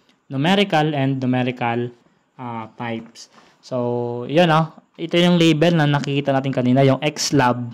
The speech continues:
Ah, ito pala yung X lab. And then the Y lab or Y label. And we already have our data here, the dependent and independent variable. So, anong sinasabi ng-, ngayon, since we have now a plot, we can now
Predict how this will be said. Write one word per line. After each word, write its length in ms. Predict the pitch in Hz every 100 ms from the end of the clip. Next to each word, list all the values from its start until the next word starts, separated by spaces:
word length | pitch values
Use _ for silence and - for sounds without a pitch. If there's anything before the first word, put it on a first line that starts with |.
| -
Ah, 160 | 143 135
ito 80 | 131
pala 240 | - 131
yung 160 | 143 143
X 160 | -
lab. 240 | 123 113 113 - _ - _ -
And 160 | 131 127
then 240 | 131 131
the 240 | 127 139 143 -
Y 240 | 127 123
lab 400 | 117 123 117 110
or 160 | 123 117
Y 160 | 120 117
label. 480 | 110 107 110 107 - - - _ _
And 480 | 165 175 175 156 143 - _
we 240 | 165 175 180
already 400 | 175 170 170 170
have 320 | 170 175 170
our 240 | 147 147
data 400 | 143 143 143 143
here, 240 | 147 165 185 202
the 80 | 135
dependent 720 | 127 135 139 135 139 147 151 -
and 240 | 135 131 127
independent 800 | 131 123 - 127 123 120 123 -
variable. 480 | 120 113 113 123 - - - - _
So, 240 | - 160 156
anong 240 | 196 226
sinasabi 560 | 233 214 214 190 175 180
ng-, 160 | 190
ngayon, 400 | 247 269 190 190
since 240 | 190 190 196
we 160 | 202
have 160 | 196 185
now 400 | 180 170 165 - -
a 80 |
plot, 320 | - 147 127 123 _ _ _ _ _
we 80 | 196
can 240 | 208 208
now 320 | 185 170 175